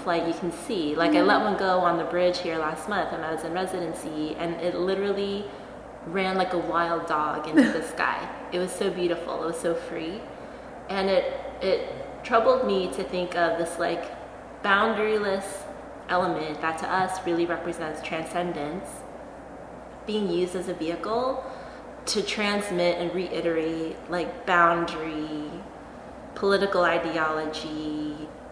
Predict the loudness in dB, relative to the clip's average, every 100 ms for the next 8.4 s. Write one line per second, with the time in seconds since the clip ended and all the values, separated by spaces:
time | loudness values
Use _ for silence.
0 | -10 -6 -2 -2 -2 -2 -4 -4 -4 -4
1 | -4 -4 -4 -6 -8 -6 0 0 0 -2
2 | -4 -4 0 2 2 2 0 0 -2 -2
3 | -4 -2 0 0 -2 -4 -10 -12 -14 -14
4 | -14 -14 -6 -2 0 0 0 0 2 0
5 | 0 -2 -2 -2 -2 -2 -2 -4 -4 -4
6 | -4 -4 -6 -6 -6 -6 -6 -6 -6 -6
7 | -6 -6 -8 -8 -10 -8 -8 -8 -10 -12
8 | -8 -6 -4